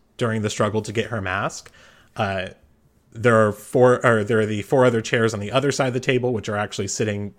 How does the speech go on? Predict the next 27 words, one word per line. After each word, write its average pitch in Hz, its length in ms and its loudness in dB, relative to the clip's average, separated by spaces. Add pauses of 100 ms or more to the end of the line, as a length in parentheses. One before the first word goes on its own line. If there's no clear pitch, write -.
pretty 117 240 0
normally. 104 540 -2 (460)
Uh, 98 320 -4 (280)
there's 110 320 0
a 120 100 -8
couple 127 360 2
of, 113 100 0
like, 104 280 -2 (280)
runners 120 560 4
along 107 340 0
the 104 80 0
walls 107 600 -2
on 98 320 -6 (480)
the 107 100 -8
far 110 260 2
sides 107 540 0
where 101 80 -2
you 101 140 -2
would 104 140 -6
put, - 180 -2
like, 107 160 -8
food 110 460 -2
and 101 200 -8
things 101 300 -6
of 92 60 -12
that 101 200 -6
sort. 101 400 -6